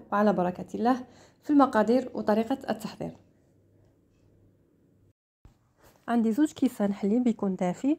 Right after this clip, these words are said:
ال-، الحليب تاعنا دايما لازم ندفيوه شويه، مع كاس ما يكون دافي. الكاس تاعي يرفد ميتين وعشرين مليلتر. نزيد عليهم ملعقه كبيره تاع خميره الخبز وكاس صغير ربع تاع السكر.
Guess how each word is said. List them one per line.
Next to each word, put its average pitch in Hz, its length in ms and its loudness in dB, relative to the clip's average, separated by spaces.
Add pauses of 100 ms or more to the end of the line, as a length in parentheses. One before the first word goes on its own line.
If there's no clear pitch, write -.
(640)
ال-، 208 160 2
الحليب 202 500 2
تاعنا 202 260 2
دايما 220 280 4
لازم 214 400 2
ندفيوه 190 480 -4
شويه، 202 480 -2 (440)
مع 202 180 4
كاس 294 380 2
ما 285 220 2 (380)
يكون 262 260 4
دافي. 202 360 -4 (400)
الكاس 226 280 -2
تاعي 202 220 4
يرفد 202 240 -4
ميتين 208 540 2
وعشرين 226 600 0
مليلتر. 196 680 -2
نزيد 226 280 0
عليهم 208 300 2
ملعقه 202 380 2
كبيره 190 340 -4
تاع 180 160 -8
خميره 285 440 2
الخبز 269 420 -2
وكاس 269 380 -2
صغير 226 180 2
ربع 208 220 -2
تاع 202 160 -6
السكر. - 480 -4